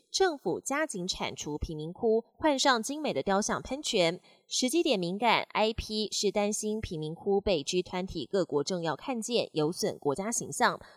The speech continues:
导致成千上万的印度底层平民成为国家美化运动下的牺牲品。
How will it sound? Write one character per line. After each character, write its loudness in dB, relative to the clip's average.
导 6
致 0
成 -2
千 -2
上 0
万 4
的 0
印 -6
度 0
底 -2
层 -8
平 -6
民 -4
成 -4
为 2
国 2
家 -6
美 -4
化 -2
运 -6
动 -2
下 0
的 0
牺 -6
牲 -2
品。 -8